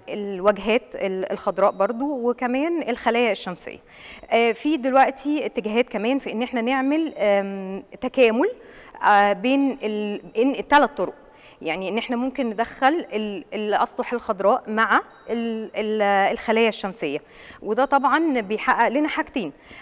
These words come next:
أولا بيقلل ال-، الاحتباس الحراري، بي-، بيزود الراحة الحرارية جوه المبنى نتيجة إن إحنا بنقلل الاحتباس على الأسطح نفسها، كمان بنولد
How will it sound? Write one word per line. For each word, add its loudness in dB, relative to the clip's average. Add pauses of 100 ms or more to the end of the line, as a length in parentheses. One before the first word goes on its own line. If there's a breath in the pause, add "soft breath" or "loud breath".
أولا 4
بيقلل 2 (300)
ال-، -4
الاحتباس -2
الحراري، -4
بي-، -4 (280)
بيزود 0 (140)
الراحة 0
الحرارية 0
جوه 2
المبنى -2 (140)
نتيجة -8
إن -4
إحنا -6
بنقلل 0 (380 loud breath)
الاحتباس -4
على 4
الأسطح -6
نفسها، -2 (280 loud breath)
كمان 2
بنولد 4